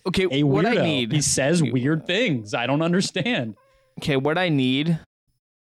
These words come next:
Speaker 1: what I need is an Anthony Edwards cam every time Rudy Gobert is not doing media.
Speaker 2: <laughs>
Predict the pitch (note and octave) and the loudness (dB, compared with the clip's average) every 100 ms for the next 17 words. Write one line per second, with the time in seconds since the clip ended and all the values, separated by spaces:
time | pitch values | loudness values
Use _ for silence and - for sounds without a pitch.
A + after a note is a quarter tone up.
0 | _ _ _ _ _ _ - C#3+ D3+ E3 | _ _ _ _ _ _ -2 0 0 0
1 | D#3+ C#3 B2 A#2+ C3 - - - C3 B2+ | 2 2 2 0 -2 -8 -12 -6 -2 0
2 | A#2+ A#2 A2+ - - - _ _ _ _ | 0 0 -2 -2 -4 -10 _ _ _ _
3 | _ _ _ _ _ _ _ _ _ _ | _ _ _ _ _ _ _ _ _ _
4 | _ - C#3+ C#3+ B2+ D#3 C3 B2 A#2+ B2 | _ -6 -4 -2 -4 -2 -2 0 0 -2
5 | - B2+ A#2+ A2+ A#2+ C3 B2 B2 A2 A2 | -2 -2 0 0 -2 -2 0 0 0 -2
6 | G#2+ F#2+ G2+ F2+ B2+ D#2 F2 F2 A#1 - | 0 0 -2 -2 -2 -4 -4 -6 -4 -4
7 | - - - - - - _ _ _ - | -6 -10 -16 -18 -20 -20 _ _ _ -8